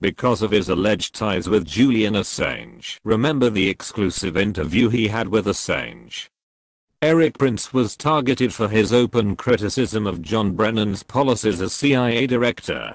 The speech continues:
and, specifically the drone program run by Brennan, that according to Prince was more successful at killing civilians than terrorists. And Michael Flynn has a turbulent and trying past with John Brennan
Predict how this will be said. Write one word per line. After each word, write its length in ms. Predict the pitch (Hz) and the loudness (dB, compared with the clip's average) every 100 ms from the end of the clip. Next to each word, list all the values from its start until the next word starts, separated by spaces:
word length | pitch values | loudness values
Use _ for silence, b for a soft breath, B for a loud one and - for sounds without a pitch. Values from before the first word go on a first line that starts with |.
| - | -8
and, 400 | 110 104 95 98 - _ | -4 -2 -2 -4 -8 _
specifically 840 | - - 127 - 185 156 - 117 113 | -12 -2 0 4 2 2 0 0 2
the 100 | 101 | 0
drone 420 | 85 110 131 127 | 2 2 2 0
program 520 | 123 120 104 110 110 | 0 0 0 -2 0
run 240 | 110 143 120 | 0 2 2
by 180 | 120 | 2
Brennan, 600 | 113 104 85 67 62 60 _ _ | 2 0 0 -6 -14 -20 _ _
that 180 | 104 98 | -4 0
according 560 | 104 - 139 143 131 127 | 0 2 4 4 2 0
to 120 | - | 0
Prince 340 | 139 113 - | 0 0 0
was 180 | 117 92 | 0 0
more 220 | 120 117 | 2 2
successful 760 | - 110 - - 139 - 113 113 | 0 -4 -2 0 0 0 0 0
at 140 | 101 - | 0 0
killing 340 | 127 101 95 | 2 2 0
civilians 680 | - 95 101 113 101 104 101 | -2 0 2 2 0 0 0
than 180 | 113 | -2
terrorists. 1000 | 104 120 104 87 60 58 - - - - _ _ _ _ _ _ _ - | -2 -2 0 -2 -4 -10 -14 -12 -12 -12 _ _ _ _ _ _ _ -6
And 200 | 104 85 | -4 -2
Michael 420 | 107 127 123 101 | -2 0 -2 -2
Flynn 260 | - 113 | 0 0
has 280 | 95 110 101 | 0 -2 0
a 100 | 110 | 0
turbulent 800 | - 107 90 101 85 64 - - _ - | 0 -2 -2 -2 -4 -8 -14 -16 _ -6
and 200 | 101 104 | -4 -2
trying 400 | - 127 120 107 | 0 0 0 -2
past 420 | 110 104 - - | -2 -2 -4 -2
with 160 | 104 90 | -2 0
John 320 | 92 120 95 | 0 0 0
Brennan 580 | 87 98 73 65 60 | 0 -2 -2 -10 -16